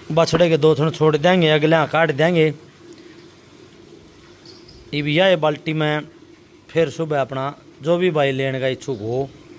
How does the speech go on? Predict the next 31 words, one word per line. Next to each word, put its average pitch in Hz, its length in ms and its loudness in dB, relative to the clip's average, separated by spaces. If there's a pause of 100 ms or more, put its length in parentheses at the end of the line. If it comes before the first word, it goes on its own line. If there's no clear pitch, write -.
(560)
वो 160 100 4
अपना 143 280 0
देख 143 280 0
लियो 113 240 -6
भाई 107 140 -8
आके। 92 240 -14 (760)
टाइम 170 280 2
भी 180 100 4
दिखा 180 240 2
दिया 185 180 2
Google 180 320 -2
पे, 180 320 4
भाई 170 180 -2
कै 180 260 2
बजे 170 220 -2
हमने 151 600 -2 (460)
इसकी 156 260 -6
मिल्किंग 151 360 -4
करने 160 180 -2
लाग 175 220 2
रहे 156 120 2
हैं 156 80 0
और 165 160 -2
कै 175 180 2
बजे 165 180 -2
इसकी 196 240 -4
वीडियो 131 280 -2
बनाने 120 260 -6
लाग 135 200 0
रहे 110 140 -6
हैं। 101 200 -14